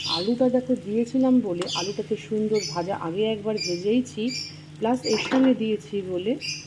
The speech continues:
অনেকটা কিন্তু নরমও হয়ে গেছে আর সুন্দরভাবে একটা মাখো মাখো ভাব হয়ে গেছে। আমি generally কিন্তু সবসময় একটু গরম জল ইউজ করি। দেখো, দেখো আওয়াজ শোনো, কথা বলতে দেবে না। ওই দেখো,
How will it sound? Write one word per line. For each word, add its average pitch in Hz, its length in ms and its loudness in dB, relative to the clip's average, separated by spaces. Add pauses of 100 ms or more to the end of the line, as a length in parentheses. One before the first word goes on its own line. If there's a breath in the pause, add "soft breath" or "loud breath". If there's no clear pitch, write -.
(120)
অনেকটা 190 460 -4
কিন্তু 185 360 -4
নরমও 247 500 6
হয়ে 214 280 0
গেছে - 480 -6 (440)
আর 175 80 -6
সুন্দরভাবে 220 760 2
একটা 269 360 -2 (500)
মাখো 190 200 -4
মাখো 185 400 -4
ভাব 165 260 -2
হয়ে 160 240 0
গেছে। - 460 -6 (1400)
আমি 175 260 -4
generally 208 480 2
কিন্তু 220 420 0
সবসময় 196 500 -4
একটু 190 240 -8
গরম 220 300 2
জল 226 200 2
ইউজ 226 320 -2
করি। 220 120 -2
দেখো, 170 260 -2 (280)
দেখো 202 240 0
আওয়াজ 190 360 2
শোনো, 170 320 -8 (1120)
কথা 208 300 2
বলতে 196 340 0
দেবে 165 240 -2
না। 180 100 -4
ওই 185 100 0
দেখো, 160 300 -4